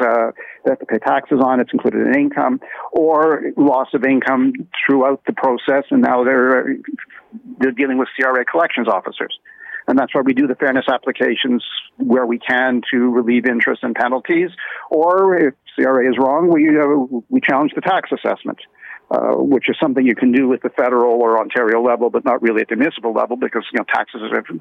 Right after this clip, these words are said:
are, are set. You know, the property taxes are set. So when you get reassessed for your, uh, sorry, your, your, your new, uh, market valuation comes out, that can be challenged. But once that is etched in stone, that's it.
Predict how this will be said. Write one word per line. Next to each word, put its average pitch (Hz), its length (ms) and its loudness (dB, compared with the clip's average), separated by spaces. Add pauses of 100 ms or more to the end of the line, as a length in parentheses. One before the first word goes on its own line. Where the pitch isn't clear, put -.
(440)
are, 123 180 0
are 113 120 -2 (100)
set. 156 160 -2
You 117 80 -12
know, 113 120 -8
the 120 160 -12 (220)
property 139 260 -4
taxes 113 220 -6
are 117 200 -2
set. 104 100 -2 (560)
So 120 160 0
when 120 240 2
you 127 80 2
get 143 140 0
reassessed 135 840 -2
for 127 460 2
your, 123 480 2
uh, 131 80 -8
sorry, 123 220 0
your, - 240 4
your, 135 180 4
your 131 120 2
new, 131 320 2
uh, 127 100 0
market 120 320 -2
valuation 160 480 0
comes 151 200 -4
out, 147 180 0
that 139 140 0
can - 120 -2
be 123 80 0
challenged. 92 420 -4
But - 100 -6
once 143 280 -2
that 139 180 0
is 131 200 0 (680)
etched - 240 -2
in 135 100 -2
stone, 147 300 -2
that's 131 220 -2
it. - 140 -2